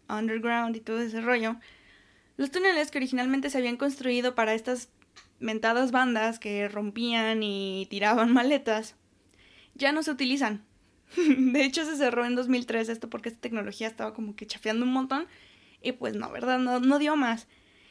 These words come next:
Y los problemas mecánicos ocurrieron y luego había fuertes vientos en estos túneles y temperaturas súper bajas que se pudieron determinar porque, determinar, determinar, what?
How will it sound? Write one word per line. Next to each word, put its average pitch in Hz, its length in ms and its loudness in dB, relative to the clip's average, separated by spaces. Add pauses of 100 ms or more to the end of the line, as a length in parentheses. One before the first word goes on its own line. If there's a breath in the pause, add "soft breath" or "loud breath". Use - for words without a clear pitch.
(160 soft breath)
Y 277 360 4
los 269 140 0
problemas 269 360 2
mecánicos 311 1040 -2
ocurrieron 269 1000 0
y 254 60 0
luego 233 280 -2
había 240 400 -2
fuertes 226 520 -4
vientos 294 960 2
en 240 120 0
estos 233 280 -8
túneles 262 720 0
y 240 40 -4
temperaturas 220 600 0
súper 214 280 -6
bajas 262 640 0 (460 loud breath)
que 294 400 2 (260)
se 269 100 -2
pudieron 262 360 0
determinar 240 440 -2
porque, 247 460 -4
determinar, 226 960 0 (120)
determinar, 196 720 -8 (280)
what? 190 180 -12